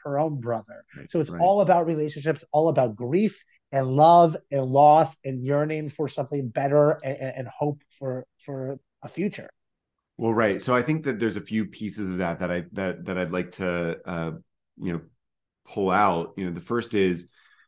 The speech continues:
Speaker 2: the, the nature of relationships. I think that that's explored in the show is, um, the way in which, um, we have to be, uh, vulnerable. We have to s-, take risks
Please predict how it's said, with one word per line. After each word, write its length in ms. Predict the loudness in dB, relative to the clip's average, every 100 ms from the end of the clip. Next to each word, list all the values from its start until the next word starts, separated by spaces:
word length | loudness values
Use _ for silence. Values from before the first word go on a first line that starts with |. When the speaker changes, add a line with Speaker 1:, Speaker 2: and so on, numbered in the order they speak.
| _ -2
Speaker 2:
the, 140 | -2
the 360 | 0 0 2 2
nature 440 | 0 -2 0 -2
of 100 | -2
relationships. 580 | -2 -2 -4 -6 -6 -6
I 60 |
think 260 | -8 -8 -8
that 280 | -8 -8 -8
that's 180 | -12 -12
explored 540 | -14 -14 -6 -4 -4
in 80 | -6
the 60 | -8
show 640 | -6 -2 0 -2 -4 -6 -6
is, 560 | -4 -2 -2 -4 -8 -18 _ _
um, 240 | -8 -8 -8
the 160 | -6 -6
way 380 | -4 -2 -2
in 280 | -4 -4 -4
which, 540 | -2 -4 -6 -16 -18 _ _ -8
um, 440 | -4 -4 -6 -10 _ _ -16
we 560 | -8 -4 -2 -2 -2 -8 _ _ _ _ -20
have 500 | -12 -4 -4 -4 -12
to 380 | -4 0 0 -2
be, 540 | -2 -2 0 -4 -10 _ _ _
uh, 260 | -10 -10 -10 _ _ -14
vulnerable. 720 | -4 2 2 2 0 -2 -6
We 120 | -6
have 180 | -6 -6
to 60 | -8
s-, 240 | -10 -14 -10
take 280 | -6 -6 -8
risks 720 | -4 2 2 0 -10 -12 -16